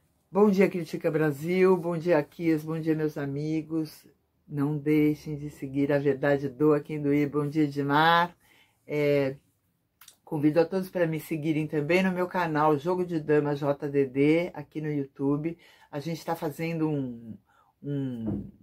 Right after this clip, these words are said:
um mês, aí eu, quanto der, de um, um ca-, de um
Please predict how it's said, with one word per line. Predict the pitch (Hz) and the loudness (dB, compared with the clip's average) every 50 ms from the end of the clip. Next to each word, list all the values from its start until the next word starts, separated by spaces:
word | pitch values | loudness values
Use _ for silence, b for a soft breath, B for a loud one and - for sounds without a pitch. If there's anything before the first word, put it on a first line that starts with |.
| _ _ _ _ | _ _ _ _
um | 147 165 185 190 185 | -6 -2 0 2 2
mês, | 175 185 208 233 233 226 202 151 | 4 4 4 6 4 4 2 2
aí | 156 160 175 | 2 2 2
eu, | 180 185 185 - _ _ _ _ | 0 -2 -4 -6 _ _ _ _
quanto | - 208 214 214 220 | -6 -6 -6 -6 -4
der, | 185 185 190 196 202 202 202 b b b b b b | 0 4 4 4 4 2 -4 b b b b b b
de | - 143 165 | -12 -8 -6
um, | 170 165 165 160 151 143 143 135 123 - - _ _ | -6 -4 -4 -4 -4 -6 -6 -8 -10 -14 -20 _ _
um | - 131 139 | -14 -14 -12
ca-, | 139 - 165 156 151 143 | -6 -2 0 2 2 0
de | - - 147 127 139 | -2 -6 -10 -8 -6
um | 147 147 147 139 139 131 123 117 113 113 113 | -6 -4 -4 -4 -4 -6 -6 -8 -10 -12 -14